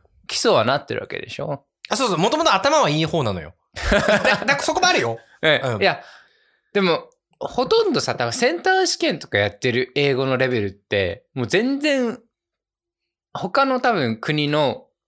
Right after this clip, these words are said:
Speaker 1: 人たちからしたらだいぶ上じゃん。
Speaker 2: うんうんうん。だと思う。
Speaker 1: 日本、日本人のその大学レベルって相当高いと思う。
Speaker 2: うん。
Speaker 1: 英語のね。
Speaker 2: うん。
Speaker 1: だからそこさえクリアしてれば全然なんか、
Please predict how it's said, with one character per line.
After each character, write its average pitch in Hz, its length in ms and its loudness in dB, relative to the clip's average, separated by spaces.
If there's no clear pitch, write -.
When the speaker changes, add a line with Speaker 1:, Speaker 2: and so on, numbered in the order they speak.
Speaker 1:
人 - 240 -6
た 120 180 -2
ち - 120 -6
か 107 120 -4
ら 95 80 -2
し - 100 -6
た 107 80 -4
ら 95 100 -4
だ 131 240 0
い 160 40 2
ぶ 170 140 2
上 170 140 2
じ 151 100 -2
ゃ 117 60 -4
ん。 - 60 -16
Speaker 2:
う 113 80 -4
ん 104 220 -4
う 117 80 -4
ん 107 200 -4
う 123 60 -4
ん。 95 140 -2
だ 120 120 -4
と 139 80 -4
思 156 100 2
う。 - 20 2
Speaker 1:
日 220 60 2
本、 - 80 -8
日 190 120 2
本 233 260 0
人 233 180 0
の 180 100 0
そ 147 100 -4
の 113 100 -2
大 120 220 2
学 131 200 -2
レ 127 120 0
ベ 107 120 -2
ル 90 80 -4
っ 87 40 -12
て - 120 -10
相 202 260 0
当 202 340 0
高 190 280 -2
い 170 80 -2
と 110 100 -8
思 104 200 -4
う。 95 180 -12
Speaker 2:
う 107 60 -8
ん。 82 240 -10
Speaker 1:
英 117 160 0
語 101 160 -2
の 101 140 -2
ね。 104 260 -8
Speaker 2:
う 107 100 -10
ん。 92 220 -10
Speaker 1:
だ 139 80 0
か 120 40 2
ら 113 60 -2
そ - 120 -8
こ 175 140 0
さ 285 180 2
え 151 100 2
ク - 200 -6
リ 147 120 2
ア 107 140 0
し - 100 -10
て 110 100 -4
れ 104 80 -2
ば 104 140 -4
全 127 220 -4
然 143 200 -6
な 143 100 -4
ん 131 80 -10
か、 - 240 -8